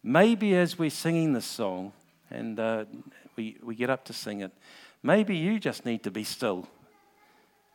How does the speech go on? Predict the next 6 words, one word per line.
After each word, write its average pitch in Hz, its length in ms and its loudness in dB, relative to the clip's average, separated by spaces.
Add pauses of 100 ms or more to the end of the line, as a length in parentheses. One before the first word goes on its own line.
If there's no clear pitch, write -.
(580)
and 113 120 -4
not 180 160 -2
sing 101 200 -8
it. - 160 -18 (1700)
And 110 140 -6
just 127 240 -4